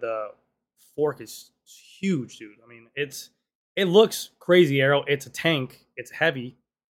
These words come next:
I rode it around the block 'cause he let me ride around the block, and it just felt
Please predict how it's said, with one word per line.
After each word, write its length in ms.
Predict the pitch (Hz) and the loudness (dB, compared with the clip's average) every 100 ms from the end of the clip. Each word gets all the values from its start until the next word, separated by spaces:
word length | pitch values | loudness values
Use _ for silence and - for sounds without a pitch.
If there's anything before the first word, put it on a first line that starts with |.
| _ _ _ | _ _ _
I 80 | 143 | 0
rode 300 | 156 165 165 | 8 10 10
it 40 | |
around 200 | 160 151 | 8 4
the 80 | 143 | 2
block 340 | 131 143 135 - | 4 4 4 0
'cause 80 | |
he 80 | 123 | -6
let 100 | 131 | -4
me 60 | 135 | -2
ride 160 | 123 | -2
around 200 | 120 120 | -2 -4
the 20 | 120 | -6
block, 320 | 117 117 _ _ - | -6 -6 _ _ -6
and 140 | 127 | -4
it 80 | 131 | -6
just 400 | 143 - - - | -10 -12 -18 -4
felt 360 | 143 143 - | 0 0 -4